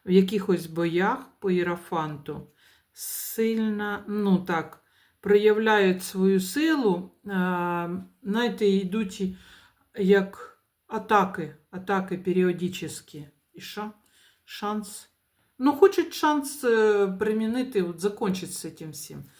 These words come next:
Е, ц-, ну, я ж кажу, закончить з цими орками. Прорив. Угу.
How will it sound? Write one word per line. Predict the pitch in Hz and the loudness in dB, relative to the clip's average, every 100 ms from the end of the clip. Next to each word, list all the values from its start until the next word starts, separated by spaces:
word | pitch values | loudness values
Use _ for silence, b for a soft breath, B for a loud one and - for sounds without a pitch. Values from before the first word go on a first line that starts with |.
| B B B - | B B B -8
Е, | 170 170 160 | -6 -6 -8
ц-, | - - _ | -14 -16 _
ну, | 214 190 | 0 2
я | 175 202 | 2 -2
ж | - | -2
кажу, | 233 226 185 | -2 2 2
закончить | 190 254 240 214 196 | 2 0 -4 -4 -4
з | 202 190 | -4 0
цими | 190 185 | 4 4
орками. | 180 165 - 151 143 143 139 - _ | 4 0 -4 -8 -8 -8 -12 -16 _
Прорив. | - 170 170 180 214 262 262 - _ - - - - _ _ _ _ _ - | -12 -8 -6 -6 -6 -6 -10 -18 _ -12 -10 -10 -18 _ _ _ _ _ -14
Угу. | 175 170 175 190 214 | -12 -10 -4 -2 -4